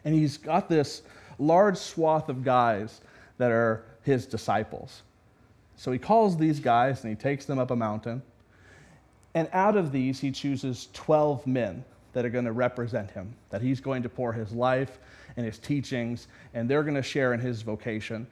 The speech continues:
They're gonna do as he does. And these twelve men, that number is a figurative number to represent the twelve tribes of Israel. And these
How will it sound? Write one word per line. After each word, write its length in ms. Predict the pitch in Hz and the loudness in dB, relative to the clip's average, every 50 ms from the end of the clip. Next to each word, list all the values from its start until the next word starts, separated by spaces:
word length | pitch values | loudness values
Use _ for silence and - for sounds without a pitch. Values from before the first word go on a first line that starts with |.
| - - - _ | -20 -20 -16 _
They're 160 | - 127 135 135 | -2 0 0 2
gonna 180 | 143 139 131 | 2 0 0
do 280 | 120 117 123 120 120 110 | -2 -2 -2 -2 0 -2
as 160 | 110 104 - | -2 -4 -4
he 140 | - 117 110 | -4 -4 -4
does. 420 | 98 90 71 - 127 - - - - _ _ _ _ _ _ _ _ _ _ _ _ - | -4 -6 -8 -8 -12 -16 -18 -20 -20 _ _ _ _ _ _ _ _ _ _ _ _ -8
And 120 | 120 117 | -6 0
these 240 | 127 170 220 214 220 | 2 2 2 2 0
twelve 360 | - - 196 180 160 143 123 | 2 4 4 6 6 4 2
men, 320 | 131 139 131 120 127 147 139 - - - - - - _ | 2 0 0 0 -2 -4 -6 -10 -16 -20 -20 -20 -14 _
that 260 | - 139 139 139 - | 2 4 4 4 2
number 320 | 151 147 139 135 127 123 120 | -2 -2 0 0 0 0 -2
is 120 | 123 113 | -2 -2
a 60 | 127 | -4
figurative 580 | 117 - - - 175 170 151 156 143 139 120 117 | -8 -8 -4 -2 -2 0 2 2 0 0 0 0
number 440 | 131 139 143 135 120 113 104 110 - - - - - - | 0 2 2 2 0 0 -2 -4 -6 -12 -20 -20 -20 -14
to 160 | - - 143 131 | -4 -2 0 2
represent 680 | 135 160 165 175 185 160 127 143 135 135 113 90 - | 4 2 2 2 0 0 2 2 2 2 0 -4 -8
the 60 | - | -10
twelve 500 | 117 - - - 135 131 131 127 123 123 - | -10 -8 -4 -4 -2 0 0 0 -2 -4 -8
tribes 560 | - - 131 117 113 107 110 113 - - - - - - _ | -6 0 2 2 2 2 0 -4 -8 -14 -20 -20 -20 -20 _
of 120 | - 107 107 | -12 -6 -4
Israel. 440 | 113 110 98 101 95 - - - - _ _ _ _ _ _ _ _ _ - _ _ _ _ _ _ - - - _ _ _ - | -4 -4 -4 -6 -10 -10 -12 -16 -20 _ _ _ _ _ _ _ _ _ -20 _ _ _ _ _ _ -20 -20 -20 _ _ _ -8
And 120 | 95 110 | -4 0
these 460 | 123 156 170 180 180 170 135 - - | 2 4 4 4 2 2 0 -2 -12